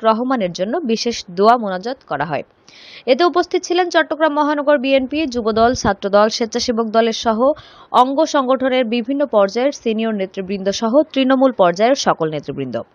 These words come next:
আর উপস্থিত ছিলেন মহানগর বিএনপির সাবেক সহসভাপতি, সাবেক কাউন্সিলর শামসুল আলম শামসু, চট্টগ্রাম মহানগর বিএনপির সাবেক সদস্য দিদারুর রহমান সুমন, চট্টগ্রাম মহানগর যুবদল সহসভাপতি নূর আহমদ গুড্ডু,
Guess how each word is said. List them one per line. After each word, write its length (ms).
আর 140
উপস্থিত 360
ছিলেন 280
মহানগর 440
বিএনপির 440
সাবেক 300
সহসভাপতি, 800
সাবেক 420
কাউন্সিলর 540
শামসুল 360
আলম 220
শামসু, 380
চট্টগ্রাম 440
মহানগর 360
বিএনপির 440
সাবেক 280
সদস্য 400
দিদারুর 440
রহমান 380
সুমন, 440
চট্টগ্রাম 460
মহানগর 520
যুবদল 400
সহসভাপতি 960
নূর 220
আহমদ 400
গুড্ডু, 340